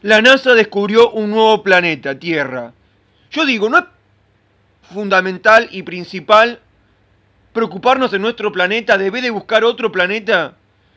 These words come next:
Pri-, primero concentremos en, en, en, en nue-, en nuestro mundo, en hacer cosas para que nuestro mundo esté mejor, y después pensemos en otro planeta.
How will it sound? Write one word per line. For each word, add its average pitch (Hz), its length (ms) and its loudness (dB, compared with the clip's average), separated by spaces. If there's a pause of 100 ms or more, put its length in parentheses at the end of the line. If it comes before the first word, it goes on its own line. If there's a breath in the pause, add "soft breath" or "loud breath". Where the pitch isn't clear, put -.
(120)
Pri-, 190 140 -20
primero 269 400 -2
concentremos 226 540 -4
en, 185 100 -6
en, 190 140 -6
en, 180 180 -12 (240)
en 175 160 -10
nue-, 202 180 -6
en 175 120 -8
nuestro 180 260 -8
mundo, 233 360 -4
en 190 60 -2
hacer 202 220 -4
cosas 240 220 -2
para 175 200 -2
que 156 60 -14
nuestro 170 260 -10
mundo 220 200 -10
esté 196 100 -10
mejor, 196 380 -2 (360 soft breath)
y 220 140 -6
después 233 400 0
pensemos 190 440 -4
en 185 60 -8
otro 180 220 -8
planeta. 151 580 -4